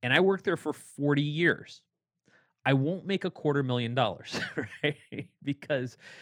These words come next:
there's a threshold at which point the replacement cost for that same role, no matter how good you are at it, um, hit, hits a, a certain number. It's, I,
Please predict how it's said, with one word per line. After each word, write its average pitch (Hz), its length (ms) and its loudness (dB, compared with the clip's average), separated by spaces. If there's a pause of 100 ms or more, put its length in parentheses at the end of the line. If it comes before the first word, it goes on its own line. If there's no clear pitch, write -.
(220)
there's 160 240 6
a 151 80 6
threshold 127 800 0 (140)
at 123 160 -4
which 143 320 -2
point - 300 -6
the 127 60 -2
replacement 151 720 -4
cost 117 360 -2 (100)
for 147 240 0
that 135 180 2
same 139 380 -4
role, 127 200 -2
no 139 100 -4
matter 113 180 -2
how 135 220 2
good 131 320 0
you 127 300 -2
are 117 260 -2
at 190 240 0
it, - 160 -2 (580)
um, 110 480 0 (460)
hit, - 260 -4
hits 170 240 0
a, 135 160 2
a 123 80 -2
certain 113 320 -2
number. 170 260 -2
It's, 92 140 -8
I, 113 340 -6